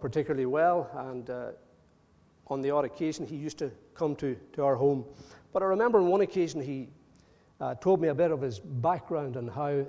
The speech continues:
his dad was a, a concert pianist, or at least had been a concert pianist, uh, and how his father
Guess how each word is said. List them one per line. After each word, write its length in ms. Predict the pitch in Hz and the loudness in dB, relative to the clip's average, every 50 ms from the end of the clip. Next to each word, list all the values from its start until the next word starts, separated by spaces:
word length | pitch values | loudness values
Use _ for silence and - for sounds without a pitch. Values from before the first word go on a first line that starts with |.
| 123 | -4
his 240 | 139 151 147 135 117 | -2 -2 -2 -2 -2
dad 420 | 107 - 127 156 156 160 160 151 139 | -6 -6 -6 -4 -2 -2 -4 -4 -6
was 280 | 139 135 139 127 110 | -6 -6 -8 -6 -8
a, 240 | 139 127 123 117 113 - - _ _ _ _ _ _ - | -8 -8 -10 -10 -14 -18 -20 _ _ _ _ _ _ -14
a 60 | - | -14
concert 560 | - - - 165 156 147 - 143 117 117 - | -10 -6 -2 -2 -2 -2 -2 -4 -6 -6 -8
pianist, 420 | - - 180 180 170 156 123 - - | -6 0 2 2 2 2 0 -2 -4
or 60 | 139 | -4
at 80 | 131 | -2
least 220 | 151 151 - - - | -2 -4 -4 -6 -8
had 360 | - - 160 165 175 160 147 | -6 0 0 0 0 0 -2
been 200 | 156 143 131 139 - | -4 -6 -6 -6 -8
a 80 | 147 | -10
concert 480 | 123 - - 156 143 143 - 147 117 - | -10 -8 -6 -6 -6 -6 -8 -10 -12 -12
pianist, 500 | - 160 143 143 139 127 - - - - - _ _ _ _ _ _ _ _ _ _ _ _ _ _ _ _ 139 | -8 -6 -4 -4 -4 -6 -8 -12 -16 -20 -20 _ _ _ _ _ _ _ _ _ _ _ _ _ _ _ _ -8
uh, 320 | 131 131 127 120 123 - - 220 | -6 -6 -6 -6 -6 -8 -10 -10
and 120 | 151 139 | -10 -4
how 120 | 127 175 196 | -2 0 0
his 120 | 190 - | 0 0
father 480 | - - 214 190 208 214 180 139 117 | -4 -4 -4 -2 0 0 0 -2 -4